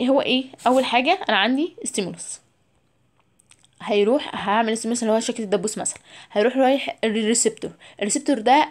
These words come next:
احنا قلنا مين اللي بيروح للسباينال كورد، مين اللي بياخد الامبلس ويوديها للسباينال كورد؟ هو السنسوري نيورون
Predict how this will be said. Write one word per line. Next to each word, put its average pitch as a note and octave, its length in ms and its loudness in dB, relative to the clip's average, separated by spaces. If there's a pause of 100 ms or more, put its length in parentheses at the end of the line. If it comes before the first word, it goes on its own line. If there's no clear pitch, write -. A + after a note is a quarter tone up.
احنا - 160 -2
قلنا A#3+ 220 2
مين B3 160 2
اللي B3 140 2
بيروح A3+ 220 -2
للسباينال A#3 380 -2
كورد، G#3+ 200 -2
مين A3+ 100 -2
اللي A#3 100 -4
بياخد A#3+ 260 -2
الامبلس C#4+ 440 -2
ويوديها A3+ 280 2
للسباينال A3+ 400 -2
كورد؟ A#3+ 240 -4 (200)
هو A#3+ 120 4
السنسوري A#3+ 460 0
نيورون F#3+ 400 0